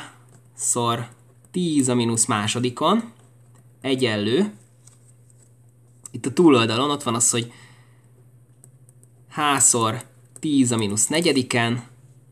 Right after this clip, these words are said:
szorozva C, ez nulla egész egy, szer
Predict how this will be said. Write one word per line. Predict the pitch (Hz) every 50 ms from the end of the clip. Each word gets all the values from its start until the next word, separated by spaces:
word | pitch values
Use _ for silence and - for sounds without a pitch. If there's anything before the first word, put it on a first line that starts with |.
| - _ _ _ - _ - _ _ _ _ _ _ _ _ _ _ _ _ _ _ _ _ - - _ _ _ _ _ - _ _ _ _ _ - - - - - - - - - - -
szorozva | - - - 165 151 139 127 120 120 117 117 113 110 110 113 - - - _ _ - - _ - - _ - - _ _ _ _ _ - _ - - _ -
C, | - - 156 151 147 143 139 139 - - - - - _ _ - _ - -
ez | - 107 107 - 123 127 123 127 127
nulla | 131 135 135 127 117
egész | 110 104 98 101 - - 147
egy, | 156 180 185 - - - - - - - - _ _ - - _ _ _ _ - - _ _ _ _ _ _ _ _ _
szer | _ - - - - 127 123 123 123 127 123 123 -